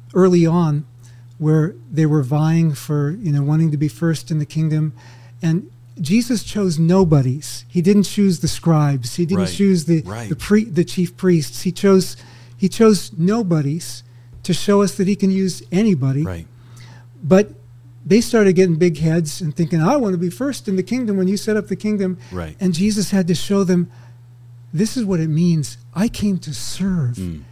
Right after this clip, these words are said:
Speaker 1: and to lay down my life."
Speaker 2: Yep.
Speaker 1: And the greatest is the, is the least,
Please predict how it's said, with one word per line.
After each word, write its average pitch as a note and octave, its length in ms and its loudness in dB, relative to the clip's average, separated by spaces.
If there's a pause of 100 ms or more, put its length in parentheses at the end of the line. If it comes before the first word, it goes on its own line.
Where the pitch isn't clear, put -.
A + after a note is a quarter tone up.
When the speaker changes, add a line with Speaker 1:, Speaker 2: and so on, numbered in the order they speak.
(220)
Speaker 1:
and E3+ 140 2
to E3+ 80 4
lay F#3 220 4
down F#3 160 2
my D#3 140 4
life." D#3 580 2
Speaker 2:
Yep. A2 160 -8 (580)
Speaker 1:
And E3 340 0 (280)
the E3+ 100 0
greatest G3 540 0
is F3+ 140 -4
the, F3 280 0 (140)
is D3+ 160 -2
the D#3 80 0
least, F#3 580 -6